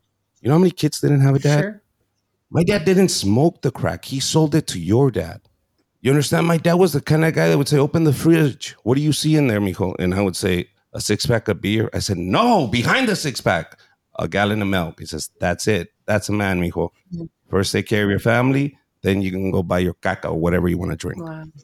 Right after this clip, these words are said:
Speaker 1: But first, make sure there's a gallon of milk." So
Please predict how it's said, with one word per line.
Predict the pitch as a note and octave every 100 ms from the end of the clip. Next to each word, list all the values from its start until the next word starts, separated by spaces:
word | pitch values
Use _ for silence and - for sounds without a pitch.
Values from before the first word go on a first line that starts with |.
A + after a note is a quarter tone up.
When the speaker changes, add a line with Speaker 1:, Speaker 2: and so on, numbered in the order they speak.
| _ _ -
Speaker 1:
But | - -
first, | A#2+ A#2+
make | A#2 A2
sure | - F#2+
there's | F#2+ E2+
a |
gallon | D#2+ E2+ E2+ E2+
of | E2+
milk." | D#2 - _ _ _ _ _ _
So | - - C3 B2 A#2